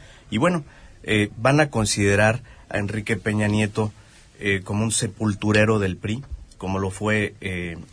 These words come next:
en este caso señalado Ernesto Zedillo en su momento, porque les recetó la peor derrota en su historia, y bueno, pues hay momentos muy tristes en, en, en este, en este sexenio, la Casa Blanca,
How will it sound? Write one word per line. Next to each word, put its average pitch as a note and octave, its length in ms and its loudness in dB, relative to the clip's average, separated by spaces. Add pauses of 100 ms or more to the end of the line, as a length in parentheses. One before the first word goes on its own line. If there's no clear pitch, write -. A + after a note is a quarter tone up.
(140)
en F2+ 180 -10
este F#2 220 -6
caso G2+ 460 0
señalado G2+ 640 0
Ernesto G2+ 480 -6
Zedillo G2 400 -4
en F#2+ 80 -4
su F#2+ 120 -6
momento, G#2+ 520 0 (420)
porque G2+ 240 -4
les F#2+ 180 -2
recetó G2+ 480 -2
la C3+ 220 2
peor A#2+ 440 0 (260)
derrota G#2 420 -4
en G2+ 80 -4
su - 80 -6
historia, A2+ 480 -2 (340)
y - 80 -6
bueno, B2 240 2
pues G2+ 220 -6
hay A2 80 0
momentos B2 440 -2
muy A#2 180 0
tristes A#2 480 -2
en, F2 260 -2 (280)
en, F#2 220 -2
en G2+ 200 -2
este, G2 580 -2 (260)
en G2 240 -4
este G2 220 -2
sexenio, A2+ 600 0 (220)
la F#2+ 180 -2
Casa F#2+ 300 -2
Blanca, G#2+ 540 0